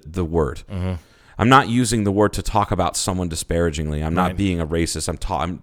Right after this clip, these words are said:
Speaker 1: I'm s-, I'm using a, a, an English word. That's
Speaker 2: Right.
Speaker 1: it.
Speaker 2: Right.
Speaker 1: That's it. So, like, the same th-, to me, and I, and I think that most reasonable people that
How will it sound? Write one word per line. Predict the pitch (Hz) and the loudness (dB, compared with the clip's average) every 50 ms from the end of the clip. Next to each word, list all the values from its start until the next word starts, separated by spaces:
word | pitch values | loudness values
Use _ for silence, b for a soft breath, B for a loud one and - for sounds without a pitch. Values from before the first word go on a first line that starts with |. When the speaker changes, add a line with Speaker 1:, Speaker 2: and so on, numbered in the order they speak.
| - - | -10 -6
Speaker 1:
I'm | 98 | -6
s-, | 92 - - - - 101 | -4 -4 -4 -6 -4 -2
I'm | 95 95 | -2 -2
using | 92 104 110 110 107 98 101 92 90 85 B B B B B B | 0 2 2 2 4 4 2 2 2 0 B B B B B B
a, | 90 98 | 2 4
a, | 95 92 - - 92 90 87 87 87 87 85 85 87 87 87 90 - | 4 4 2 0 0 0 0 0 0 0 0 0 0 0 -2 -2 -2
an | 98 95 - | -2 -2 0
English | - 110 107 104 92 92 87 - - - | 2 2 2 2 2 0 -2 -2 -6 -8
word. | 82 82 80 76 - - - - - _ - | -4 -2 -2 -2 -2 -4 -14 -20 -20 _ -6
That's | 95 87 85 87 | -4 -4 0 2
Speaker 2:
Right. | 143 120 | 2 2
Speaker 1:
it. | - - - - - | 2 0 -6 -16 -14
Speaker 2:
Right. | 92 90 85 82 71 - - | -12 -10 -10 -12 -12 -6 -4
Speaker 1:
That's | 101 - - | -4 -2 0
it. | 113 104 90 - b b b b b b | 0 0 0 -2 b b b b b b
So, | b - - 131 123 123 | b 2 4 4 6 6
like, | 123 117 110 110 - - | 6 4 4 2 0 -4
the | 104 | -8
same | 95 104 - 135 127 123 123 | -4 -2 0 0 0 0 -2
th-, | - - - 104 - | -4 -6 -8 -8 -6
to | - - 123 | -4 -2 0
me, | 127 131 120 107 98 101 104 98 - | 2 4 4 4 2 0 -2 -4 -6
and | 78 95 95 | -6 -6 -4
I, | 71 76 98 98 92 - | -4 -2 -2 -2 -2 -4
and | 90 101 | -2 0
I | 104 104 | 0 0
think | 104 - - 139 135 139 | 0 2 2 2 4 4
that | 143 127 | 2 0
most | 120 120 120 127 131 - - | 2 2 2 2 2 0 -2
reasonable | 98 90 95 110 107 104 95 101 90 90 | -6 -2 -2 -2 -2 -2 -4 -2 -4 -4
people | - - 101 92 - 92 87 82 - b b b b b b b b b b b b - | -4 -2 -6 -6 -4 -4 -6 -6 -8 b b b b b b b b b b b b -4
that | 107 104 101 - - | -2 -2 -2 -2 -10